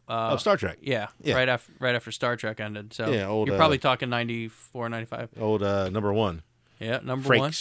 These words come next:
Speaker 2: Jonathan Frakes. Yeah, he's, uh, he's the bad guy.
Speaker 1: Deanna,
Speaker 2: Uh, uh,
Speaker 1: Xanatos.
Speaker 2: Deanna Troi, yeah, yeah, Xanatos.
Speaker 1: Deanna, Deanna Troi was in it. Worf was in it. And I feel like maybe, well, Brent Spiner was probably in it. Let's face it, that
Speaker 2: Guaranteed,
Speaker 1: guy.
Speaker 2: yeah, he's,
Speaker 1: <laughs>
Speaker 2: he's everywhere.
Speaker 1: Guaranteed.
Speaker 2: Yeah.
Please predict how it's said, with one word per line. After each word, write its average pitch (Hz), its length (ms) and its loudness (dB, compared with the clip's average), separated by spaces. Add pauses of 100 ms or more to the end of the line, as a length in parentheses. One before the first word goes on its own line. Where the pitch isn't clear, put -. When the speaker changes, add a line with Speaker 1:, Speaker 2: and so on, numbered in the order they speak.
(240)
Speaker 2:
Jonathan 110 280 0
Frakes. 95 300 -2
Yeah, 98 100 -2
he's, 135 360 0
uh, 92 380 -6 (360)
he's 98 200 -6
the 90 60 -6
bad 92 180 -2
guy. 76 180 -10
Speaker 1:
Deanna, 127 380 2
Speaker 2:
Uh, 87 380 -10
uh, 85 120 -4
Speaker 1:
Xanatos. 123 300 0
Speaker 2:
Deanna - 0 - (100)
Troi, 101 300 2
yeah, 90 200 -4
yeah, 85 120 -6
Xanatos. 80 540 -12
Speaker 1:
Deanna, 139 340 -2 (120)
Deanna 135 260 -2
Troi 131 260 0
was 127 160 -4
in 127 80 -2
it. 123 100 -4
Worf 127 320 0
was 131 140 -4
in 131 160 0
it. 123 160 -2 (680)
And - 80 -18
I 123 40 -16
feel 123 260 -6
like 135 160 -4
maybe, 127 600 -6 (880)
well, 156 80 -12
Brent 170 240 6
Spiner 117 340 0
was 113 140 -4
probably 117 300 0
in 117 40 -2
it. 117 140 -6
Let's 123 220 -6
face 117 260 -4
it, 110 80 -10
that 117 80 -8
Speaker 2:
Guaranteed, 107 440 2
Speaker 1:
guy. 90 60 -2
Speaker 2:
yeah, 90 100 -4
he's, 95 120 -2
Speaker 1:
<laughs> 92 100 -4
Speaker 2:
he's - 20 -10 (120)
everywhere. 104 140 6 (120)
Speaker 1:
Guaranteed. - 460 0
Speaker 2:
Yeah. 101 180 -6